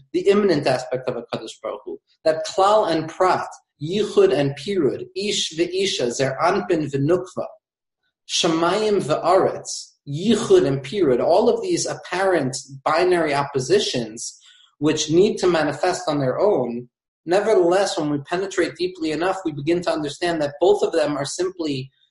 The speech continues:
the manifestation and the representation of the same Yichud of HaKadosh Baruch Hu in different ways for the sake of deepening the Gilui of HaKadosh Baruch Hu's presence in this world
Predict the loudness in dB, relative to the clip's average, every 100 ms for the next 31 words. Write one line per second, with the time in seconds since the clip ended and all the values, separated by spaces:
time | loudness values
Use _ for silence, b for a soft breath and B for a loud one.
0 | _ -2 0 -2 -2 -4 2 2 2 0
1 | -2 -2 0 0 -2 -2 -2 0 -2 0
2 | -4 -4 -6 -6 -2 0 0 -2 -2 -4
3 | -2 -2 -2 -4 -4 -4 -4 -2 0 -2
4 | -2 -4 -6 B B -6 2 2 4 0
5 | 0 2 2 2 0 -4 b b _ -4
6 | -4 2 4 4 2 0 -4 -4 -4 0
7 | 2 2 2 -2 0 2 2 2 -2 -2
8 | -2 -2 -4 -4 -4 -4 0 0 0 -2
9 | -2 -2 -2 2 4 4 2